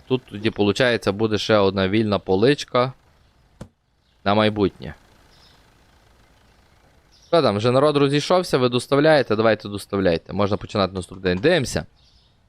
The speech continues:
П'ятдесят вісім людей, дохід три шістсот сімдесят.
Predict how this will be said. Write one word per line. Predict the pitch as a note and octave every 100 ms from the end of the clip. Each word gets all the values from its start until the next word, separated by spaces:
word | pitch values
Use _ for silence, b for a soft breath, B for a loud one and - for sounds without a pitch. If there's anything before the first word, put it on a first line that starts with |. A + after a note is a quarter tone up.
| _ _
П'ятдесят | D3+ F#3 G#3+
вісім | F#3 G3 F#3+ E3+
людей, | D#3+ F#3+ G3+
дохід | C#3 D3 - F3+ - _
три | C#3 D3+ D3+
шістсот | - C#3 - C#3+ C3+
сімдесят. | - B2+ A#2 A#2 - G2